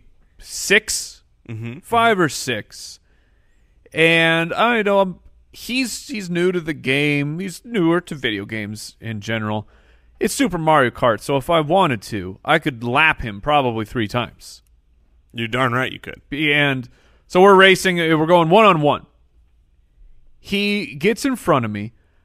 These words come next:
Speaker 1: I am locked and loaded with a red turtle shell. If you're not familiar with Super Mario Kart, what a <laughs> red shell does is it's a heat-seeking missile, and it would take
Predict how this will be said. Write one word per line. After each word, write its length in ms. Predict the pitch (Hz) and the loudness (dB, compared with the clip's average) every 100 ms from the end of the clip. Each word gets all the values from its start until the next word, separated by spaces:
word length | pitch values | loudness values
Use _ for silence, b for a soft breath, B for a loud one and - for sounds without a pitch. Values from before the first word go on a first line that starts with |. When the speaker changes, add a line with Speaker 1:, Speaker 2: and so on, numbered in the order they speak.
| _ _ | _ _
Speaker 1:
I 200 | 147 175 | 2 4
am 160 | 214 196 | 4 4
locked 380 | 175 180 185 - | 4 4 2 -2
and 120 | 151 | 0
loaded 320 | 147 147 131 | 2 2 0
with 160 | 117 120 | -4 -4
a 60 | |
red 300 | 113 147 156 | 0 0 0
turtle 320 | 120 143 117 98 | -2 -2 -2 -4
shell. 260 | - 101 101 | -4 -2 -2
If 100 | - | -2
you're 100 | 160 | 0
not 160 | 190 | 0
familiar 420 | 180 170 175 170 | 0 0 4 4
with 200 | 165 123 | 4 2
Super 300 | - 190 170 | -2 -6 -4
Mario 520 | 156 143 156 139 113 110 | -2 2 4 4 2 -2
Kart, 300 | - 117 113 | 0 2 2
what 140 | 135 | 2
a 60 | 139 | 2
<laughs> 200 | 151 - | 2 2
red 140 | 202 | 0
shell 380 | - - 180 165 | 0 0 2 2
does 520 | 131 180 170 127 120 b b b | 4 6 8 6 0 b b b
is 200 | - 143 | 0 2
it's 180 | 143 139 | 2 0
a 160 | 147 143 | -2 -2
heat-seeking 840 | - - 294 311 - 233 196 170 | -6 -4 -4 -4 -6 -6 -4 -4
missile, 440 | 165 214 - 110 - _ _ _ - | 2 2 2 -8 -8 _ _ _ -8
and 100 | 156 | -2
it 80 | 165 | 0
would 180 | 151 143 | 0 2
take 500 | 240 214 - - | 2 2 -4 -20